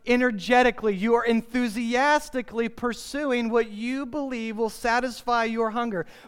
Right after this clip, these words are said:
But here's the thing, you're so sure of what you want that you're passing up something better. Me.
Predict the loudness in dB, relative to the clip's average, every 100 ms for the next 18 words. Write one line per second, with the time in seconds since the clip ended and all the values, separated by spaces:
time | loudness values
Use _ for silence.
0 | -6 -4 -2 -2 -4 -4 -2 -2 -4 -8
1 | -2 2 2 0 2 4 4 -2 -6 -4
2 | 0 4 4 2 -2 -6 _ _ 2 4
3 | 4 2 2 0 0 4 6 8 6 0
4 | -6 -12 -20 -20 _ _ 2 4 4 2
5 | -2 2 4 4 2 0 0 -2 -2 -2
6 | 0 -2 0 0 0 0 0 -10 -18 _
7 | _ _ _ _ _ _ _ _ _ _
8 | _ _ _ _ _ _ _ _ -12 -12
9 | -12